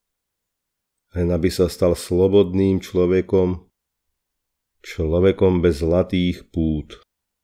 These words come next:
Symbolom bohatstva je zlato, ktoré vie človeka spútať a urobiť ho otrokom.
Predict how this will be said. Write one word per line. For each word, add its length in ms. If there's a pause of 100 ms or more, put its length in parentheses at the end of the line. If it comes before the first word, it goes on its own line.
(1120)
Symbolom 640
bohatstva 640
je 80
zlato, 720 (1040)
ktoré 480
vie 160
človeka 560
spútať 880 (1120)
a 80
urobiť 480
ho 80
otrokom. 640